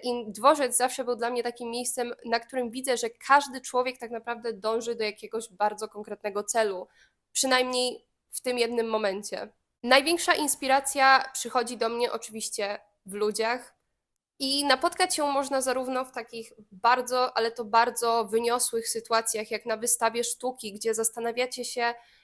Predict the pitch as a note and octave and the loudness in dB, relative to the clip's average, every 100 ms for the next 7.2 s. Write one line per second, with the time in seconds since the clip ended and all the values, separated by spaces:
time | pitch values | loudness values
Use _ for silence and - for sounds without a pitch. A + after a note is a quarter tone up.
0 | - G#3+ C4+ - - C4+ C#4 C#4+ C#4 C#4 | -2 4 4 4 -4 -2 2 4 4 2
1 | C#4 C#4 C#4+ E4+ F4 - - A3 - A#3 | -4 0 2 6 6 4 0 -2 0 0
2 | A3+ - A3 B3+ C4 C4 A#3+ C4 - - | -2 0 -2 -4 -6 -4 -2 -2 -4 -8
3 | _ _ C4 C#4 - - C4+ C4 C4 B3+ | _ _ 2 2 0 -4 0 0 -2 -2
4 | C4+ A#3 G#3 G#3 - _ _ - F#4 F#4 | -2 2 0 0 -6 _ _ 2 2 2
5 | D#4+ - C4+ A#3 E4 B3 - A#3+ A3 B3 | 0 -2 -4 0 2 2 -2 -4 -6 -8
6 | A#3+ A3+ G#3+ C#4 A#3+ A3+ A3+ A3+ A3+ A3 | -6 -6 -6 -2 0 0 -2 -2 -2 -2
7 | G3 | -4